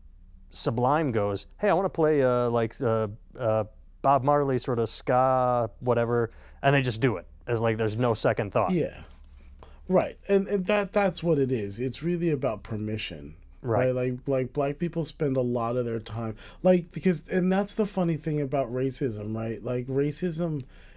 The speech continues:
Speaker 2: it's not this, it's not this, I mean, it is this oppressive thing, like, you know, people calling you nigger and shit like that, but that's not really what it is.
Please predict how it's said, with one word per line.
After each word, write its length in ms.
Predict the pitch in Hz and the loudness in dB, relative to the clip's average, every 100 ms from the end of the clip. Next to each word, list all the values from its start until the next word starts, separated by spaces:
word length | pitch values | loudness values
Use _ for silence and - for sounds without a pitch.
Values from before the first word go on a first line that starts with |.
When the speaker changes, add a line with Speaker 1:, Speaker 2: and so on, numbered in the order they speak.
| - | -8
Speaker 2:
it's 260 | 160 143 - | -4 -4 -2
not 460 | 160 160 175 180 - | -2 0 -2 -6 -10
this, 360 | - 151 139 - - - | -4 -2 -2 -8 -10 -4
it's 240 | 135 - | -4 -2
not 240 | 156 165 | -2 -2
this, 280 | 185 165 - | -2 -6 -4
I 160 | 139 156 | -2 0
mean, 180 | 165 156 | 2 0
it 140 | 156 | 0
is 280 | 160 156 139 | 0 0 0
this 200 | 147 139 | -2 -2
oppressive 480 | 123 135 123 123 113 | -4 -2 -2 -4 -6
thing, 380 | 123 117 113 | -4 -4 -4
like, 380 | 110 110 110 110 | -4 -4 -6 -4
you 60 | 120 | -6
know, 160 | 107 | -4
people 280 | 104 117 107 | -6 -6 -6
calling 240 | 110 110 110 | -6 -4 -4
you 80 | |
nigger 320 | 104 107 110 110 | -4 -4 -4 -4
and 100 | 110 | -4
shit 160 | - | -6
like 200 | 110 107 | -6 -6
that, 180 | 123 120 | -6 -8
but 100 | 131 | -8
that's 200 | 143 139 | -10 -4
not 180 | 190 190 | -4 -4
really 220 | 151 147 | -4 -2
what 240 | 131 127 117 | -2 -2 -2
it 120 | 113 | -4
is. 260 | 117 98 | -4 -6